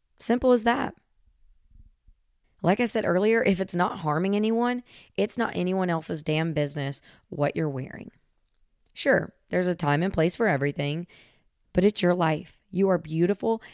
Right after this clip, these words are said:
and strong and confident, and you deserve to feel like that every second of every day.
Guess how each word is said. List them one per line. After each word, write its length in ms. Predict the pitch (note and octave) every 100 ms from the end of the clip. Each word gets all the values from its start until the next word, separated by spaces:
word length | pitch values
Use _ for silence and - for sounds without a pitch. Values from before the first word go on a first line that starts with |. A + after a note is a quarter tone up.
| -
and 160 | E3 E3
strong 580 | - - E3 F3 F#3+ G3 - _
and 140 | D#3+
confident, 600 | - - F3 F#3 - F#3+
and 140 | - E3+
you 140 | F3
deserve 540 | G3 G3 E3 F3 E3+ -
to 120 | E3
feel 260 | - F#3+
like 160 | F#3+ E3
that 220 | E3 E3 -
every 380 | G3+ F#3 G3 F#3+
second 400 | - F#3 F#3 D#3+
of 120 | D3+
every 300 | - E3+ E3+
day. 400 | D#3+ F#3+ G#3 -